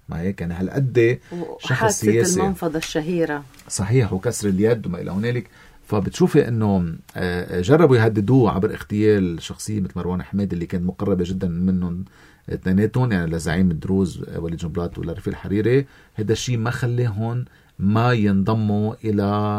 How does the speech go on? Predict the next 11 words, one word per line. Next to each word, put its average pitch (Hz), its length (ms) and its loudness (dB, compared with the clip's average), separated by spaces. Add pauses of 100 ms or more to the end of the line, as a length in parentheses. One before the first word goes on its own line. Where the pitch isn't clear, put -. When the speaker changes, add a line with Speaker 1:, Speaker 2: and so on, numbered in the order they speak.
(120)
Speaker 1:
آه، 85 260 -6
لقاءات 92 500 -6
البريستول 101 500 -4
اللي 104 120 -4
كان 87 180 -4
بلشت 95 360 -4 (160)
تتجمع 95 600 0
فيها 95 260 -4
شخصيات 92 520 -2
سياسية 95 460 -4
سيادية 92 640 -2